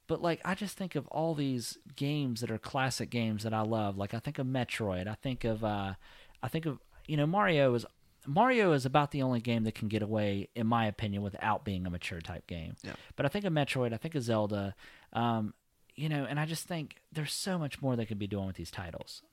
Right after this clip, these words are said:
Speaker 1: You know, and I'm not asking them to change everything, but I'm saying make a modern version of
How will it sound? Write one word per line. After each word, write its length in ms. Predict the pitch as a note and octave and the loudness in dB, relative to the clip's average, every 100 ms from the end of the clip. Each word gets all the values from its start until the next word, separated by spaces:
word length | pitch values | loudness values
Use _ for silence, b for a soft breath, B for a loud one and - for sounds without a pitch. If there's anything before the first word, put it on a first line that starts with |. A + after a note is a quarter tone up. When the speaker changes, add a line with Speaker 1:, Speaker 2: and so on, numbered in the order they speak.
| b b - | b b 2
Speaker 1:
You 80 | |
know, 80 | D3+ | 4
and 80 | E3 | 6
I'm 120 | F#3+ | 6
not 140 | G3 E3+ | 6 6
asking 320 | D3+ - C3 | 6 4 2
them 100 | A#2+ | 2
to 60 | A2 | 2
change 500 | - B2+ A2 G#2 - _ _ _ | 0 0 0 -2 -8 _ _ _
everything, 580 | C3 A2+ G2 - F2+ G#2 | 0 2 -4 -6 -6 -2
but 100 | A#2+ | -2
I'm 120 | B2 | -2
saying 400 | - C#3 B2+ B2+ b b b _ | -2 0 0 -4 b b b _
make 240 | B2+ C#3+ D#3+ | 0 2 4
a 40 | |
modern 320 | D#3+ D#3+ F3 E3 | 4 4 4 6
version 340 | E3 F3 E3+ | 6 6 2
of 200 | D#3+ | -2